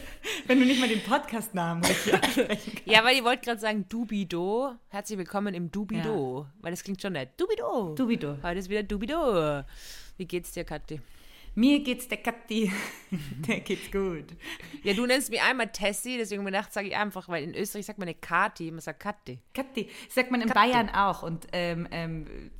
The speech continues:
Speaker 1: ich kenn einige Menschen aus Bayern und die sagen auch immer, „Da kommt die Kathi.“
Speaker 2: <laughs> Die Kathi.
Speaker 1: Und die
Speaker 2: Da
Speaker 1: sagen
Speaker 2: ist die
Speaker 1: auch,
Speaker 2: Kathi.
Speaker 1: ähm, anstatt Woche sagen die, „Da muss ich mal schauen, ob ich, ob ich's die Woche schaff.“ Die Woche.
Speaker 2: Die Woche, ja.
Speaker 1: Sehen wir uns die Woche,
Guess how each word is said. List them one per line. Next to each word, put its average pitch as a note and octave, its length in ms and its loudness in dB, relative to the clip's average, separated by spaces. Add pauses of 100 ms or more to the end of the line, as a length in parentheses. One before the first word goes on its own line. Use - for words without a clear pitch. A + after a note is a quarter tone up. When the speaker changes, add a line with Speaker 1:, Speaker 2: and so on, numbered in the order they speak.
Speaker 1:
ich - 140 -14
kenn - 160 -4
einige A3+ 300 2
Menschen G3+ 260 -2
aus F3 140 -6
Bayern F3+ 360 2
und E3+ 120 -6
die F#3 40 -4
sagen E3+ 200 -2
auch D#3+ 100 -10
immer, F3 160 -6 (320)
„Da C4+ 80 -4
kommt C4+ 240 -2
die - 60 -12
Kathi.“ G#3 600 -2 (200)
Speaker 2:
<laughs> G#3 320 0
Die C#4 80 0
Kathi. G3+ 500 -2
Speaker 1:
Und B3+ 100 4
die C4+ 80 2
Speaker 2:
Da A3+ 120 6
Speaker 1:
sagen A3+ 100 4
Speaker 2:
ist A3 60 -2
die - 40 2
Speaker 1:
auch, G#3 220 6
Speaker 2:
Kathi. - 80 0
Speaker 1:
ähm, F#3+ 180 2
anstatt E3+ 360 -6
Woche A3 260 0
sagen F3+ 320 -2
die, G3 160 -4 (380)
„Da B3 80 0
muss A3 160 0
ich A#3 80 -2
mal C#4 80 0
schauen, A#3+ 260 2
ob A3+ 140 -8
ich, - 260 -10
ob G#3+ 140 -6
ich's - 160 -8
die F#3 180 -4
Woche B3 300 -2
schaff.“ - 260 -10 (460)
Die G3 80 -6
Woche. - 240 -8 (960)
Speaker 2:
Die F#3 100 2
Woche, E3+ 240 2
ja. C#3 100 -4
Speaker 1:
Sehen A#3+ 200 4
wir E4+ 60 0
uns C#4 120 -2
die A#3 120 -6
Woche, - 260 -2